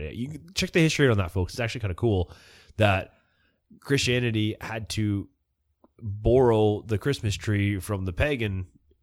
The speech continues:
uh, uh, festival for winter. 'Cause it, when they invaded England <laughs> and started taking everything over and celebrating their holiday, it caught on and people liked the shit. And so they ended up adopting it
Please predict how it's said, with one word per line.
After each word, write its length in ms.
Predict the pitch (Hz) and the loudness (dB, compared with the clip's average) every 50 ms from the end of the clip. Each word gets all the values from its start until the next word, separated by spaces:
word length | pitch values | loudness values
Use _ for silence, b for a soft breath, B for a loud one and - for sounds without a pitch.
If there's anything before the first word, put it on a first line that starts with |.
| _ 104 | _ -8
uh, 40 | 107 | -6
uh, 880 | 104 101 98 95 95 92 95 95 58 - - - 73 78 69 62 65 76 | -4 -2 -2 -2 -4 -4 -6 -8 -10 -14 -18 -20 -18 -18 -16 -14 -14 -14
festival 760 | - - 110 92 - - 110 95 98 98 98 95 95 - _ _ _ | -10 -6 -6 -6 -4 -4 -4 -2 0 0 0 0 0 -2 _ _ _
for 460 | - - - - 113 107 107 101 101 101 | -18 -14 -8 -6 -4 -2 -2 -2 -2 -4
winter. 460 | 104 113 107 95 90 - - 80 _ b b b b b b b b b b b b b b _ _ _ _ _ _ | -4 -6 -6 -6 -8 -14 -16 -18 _ b b b b b b b b b b b b b b _ _ _ _ _ _
'Cause 260 | - 110 98 92 90 _ - | -4 -4 -4 -4 -6 _ -8
it, 300 | - 107 110 - - - 110 | -6 -6 -6 -6 -10 -12 -8
when 180 | 107 104 95 | -6 -4 -4
they 260 | 98 104 104 101 98 - | -2 -2 -2 -2 -4 -4
invaded 640 | - 98 92 98 131 151 139 117 104 101 101 101 - _ _ _ _ _ | -4 -4 0 2 2 2 2 0 -2 -4 -4 -6 -10 _ _ _ _ _
England 480 | - 156 180 156 107 104 117 143 156 - _ | -10 -8 -8 -4 -4 -4 -4 -6 -10 -12 _
<laughs> 40 | - | -8
and 320 | 120 98 135 117 95 90 | -4 -4 -4 -4 -4 -6
started 300 | - - 101 101 98 - | -8 -6 -6 -6 -6 -8
taking 260 | - 98 87 90 87 | -8 -10 -10 -8 -10
everything 300 | 87 87 87 85 92 104 | -10 -8 -6 -4 -2 2
over 340 | 170 196 170 135 123 120 120 | 4 4 4 4 2 0 -2
and 220 | 117 110 98 90 | -2 -4 -8 -8
celebrating 520 | - - 107 101 101 95 95 95 95 101 104 | -6 -4 -4 -2 -2 -2 -2 -2 -4 -4 -4
their 100 | 104 92 | -4 -2
holiday, 480 | 107 156 165 143 107 95 98 98 101 - | 0 0 0 0 0 -2 -2 -4 -4 -6
it 140 | - 127 - | -10 -12 -10
caught 220 | - - 196 190 | -4 -2 0 2
on 160 | 202 226 214 190 | 4 4 4 2
and 80 | 165 | 2
people 220 | 170 185 175 180 185 | 0 0 0 2 4
liked 240 | 202 202 196 - - | 4 2 2 2 -2
the 60 | 113 | 0
shit. 400 | - - - 76 - - - - _ - | 0 0 -2 -6 -10 -14 -20 -20 _ -8
And 160 | 113 107 98 | -6 -6 -4
so 180 | - - 123 110 | -4 -4 -4 -4
they 140 | 101 113 110 | -2 -2 -4
ended 240 | 107 113 110 107 107 | -4 -4 -6 -6 -6
up 200 | 104 101 - b b b b b | -6 -6 -8 b b b b b
adopting 600 | 110 110 117 127 127 123 - - - 117 101 95 | -6 0 2 2 2 2 0 -4 -8 -8 -4 -2
it 180 | 95 95 90 | -2 -4 -4